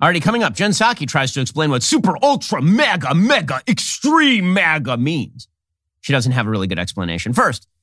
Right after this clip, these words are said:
it goes without saying that we've all been missing travel right now. Well, since nineteen ninety-eight, Priceline has been the very best way for travelers to book the trip they want at a price they can afford. Priceline saves consumers more than one billion dollars every year, so their customers never have to miss the moments that matter. With Priceline,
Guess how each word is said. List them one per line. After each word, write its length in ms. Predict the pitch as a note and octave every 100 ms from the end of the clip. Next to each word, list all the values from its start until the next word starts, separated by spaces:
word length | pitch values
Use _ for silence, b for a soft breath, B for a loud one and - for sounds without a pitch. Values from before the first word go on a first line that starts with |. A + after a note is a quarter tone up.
| _ _ -
it 100 | G#3+
goes 180 | G3+ C3
without 220 | C3+ A#2+
saying 220 | C#3 E3
that 160 | G#2+ - _ -
we've 140 | A2
all 100 | C#3
been 180 | C#3 C3
missing 300 | F3 D3 A#2+
travel 440 | C#3+ A2+ G#2+ F#2+
right 240 | A2 G#2+ G2+
now. 320 | B2+ E2 G2+
Well, 100 | G#2+
since 240 | G#3+ B3
nineteen 280 | A3 A#3+ G3
ninety-eight, 380 | F3+ D#3+ D3 - _ -
Priceline 500 | G#3 B3 - F2 A#1
has 120 | G#2
been 140 | A#2 B2+
the 100 | A2+
very 260 | D#3+ G3+
best 200 | D3+ C3
way 80 | C3+
for 100 | A#2+
travelers 360 | G2+ C3+ B2+ A#2+
to 60 | A#2+
book 200 | G3+ -
the 60 |
trip 200 | C3+ C3
they 140 | B2 D3+
want 260 | A2+ -
at 60 | A#2+
a 40 |
price 220 | G#2 F#2+
they 100 | F#2+
can 120 | F#2 A2+
afford. 400 | D3 E3 C#2 - b _
Priceline 460 | - C4+ G#3+ C#3+ A2+
saves 180 | C#3+ C#3
consumers 400 | D#3 C3+ B2 A2
more 200 | C#3 D3+
than 140 | B2
one 240 | C#3 G3+ C#3+
billion 380 | D#3+ F#3+ F3
dollars 300 | C3 A#2 A2
every 220 | A2 F2+ F#2+
year, 200 | C3+ C3+ b
so 140 | -
their 60 | D3+
customers 420 | A3 A#3+ D3+ B2+
never 180 | G#2+ A#2
have 140 | B2+
to 60 | B2+
miss 200 | B2+ E3
the 100 | -
moments 360 | C#3 C3 C3+ -
that 80 | A2+
matter. 380 | C#3+ C#3+ - -
With 140 | C3+ -
Priceline, 460 | B3 A3+ G2+ D#2+